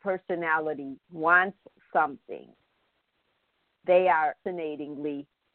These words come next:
charming, like, way, way beyond what a normal person would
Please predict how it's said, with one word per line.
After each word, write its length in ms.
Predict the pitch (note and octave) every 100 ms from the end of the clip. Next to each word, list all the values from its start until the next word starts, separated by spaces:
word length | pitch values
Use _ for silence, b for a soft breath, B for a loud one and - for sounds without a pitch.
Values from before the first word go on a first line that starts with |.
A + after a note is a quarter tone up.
| -
charming, 440 | G3 E3+ D#3 C#3+ - _ _ _ _ _ _ _ _ _ _ _ _ _ _ -
like, 220 | F3 - G3
way, 960 | E3 D#3+ G3 G#3+ G3 F3+ D#3+ C3+ B2+ A2+ -
way 540 | D#3+ F#3+ F3+ E3 D3+ D#3
beyond 560 | D3+ D3+ D3 C#3 B2 _ _ _ _ _ _ _ _ _ _ _ _
what 280 | - E3+ D3 - _ _ _
a 60 | F#3
normal 420 | F3+ F3 F3 D#3
person 640 | - F3 D#3+ - C#3+ C#3+ D3
would 200 | D#3